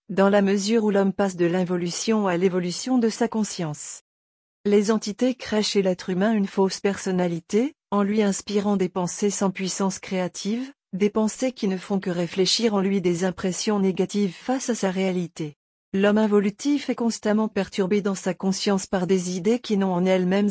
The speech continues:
aucun sens créatif pour lui. Prisonnier de ces idées, incapable d'en réaliser l'origine ténébreuse,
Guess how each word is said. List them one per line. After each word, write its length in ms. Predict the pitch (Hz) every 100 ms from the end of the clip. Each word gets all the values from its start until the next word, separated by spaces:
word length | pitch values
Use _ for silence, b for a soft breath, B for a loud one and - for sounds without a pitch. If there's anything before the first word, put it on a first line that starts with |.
| 208
aucun 280 | 220 226
sens 320 | 220 247 233 -
créatif 640 | - 202 190 - 262 -
pour 200 | - 220
lui. 260 | 175 170 175 _ _ _
Prisonnier 600 | - 226 208 208 190 214
de 100 | 185
ces 300 | 185 190 165
idées, 300 | 170 175 233 302 _
incapable 600 | 226 226 226 220 226 202
d'en 140 | 190 185
réaliser 580 | 190 185 190 180 196
l'origine 520 | 185 175 185 180 196 185
ténébreuse, 760 | 202 185 170 170 180 233 285